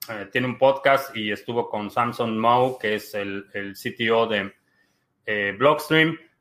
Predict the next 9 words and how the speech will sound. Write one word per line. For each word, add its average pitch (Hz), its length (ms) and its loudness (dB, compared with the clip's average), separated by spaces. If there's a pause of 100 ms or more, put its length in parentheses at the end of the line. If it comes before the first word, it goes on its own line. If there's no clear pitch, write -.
(120)
hablando 147 380 2
sobre 131 240 2
el 113 60 -4
tema 143 240 4
de 135 100 6
las 123 180 0
comisiones, 165 680 -2 (120)
eh, 113 340 -2
pero 113 840 2